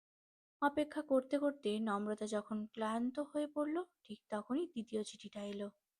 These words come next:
নম্রতাকে দু দুটো সপ্তাহ অপেক্ষা করিয়ে সাদা কাগজের মাঝখানে গুটি গুটি অক্ষরে দুই লাইনের একটা চিঠি লিখল অপরিচিত সেই সে। "সত্যি, এ তো ভারী অন্যায়, কিন্তু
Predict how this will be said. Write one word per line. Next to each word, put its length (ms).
নম্রতাকে 800
দু 360
দুটো 340
সপ্তাহ 440
অপেক্ষা 400
করিয়ে 420
সাদা 400
কাগজের 420
মাঝখানে 480
গুটি 260
গুটি 240
অক্ষরে 380
দুই 260
লাইনের 360
একটা 460
চিঠি 280
লিখল 440
অপরিচিত 580
সেই 300
সে। 320
"সত্যি, 460
এ 160
তো 80
ভারী 360
অন্যায়, 400
কিন্তু 400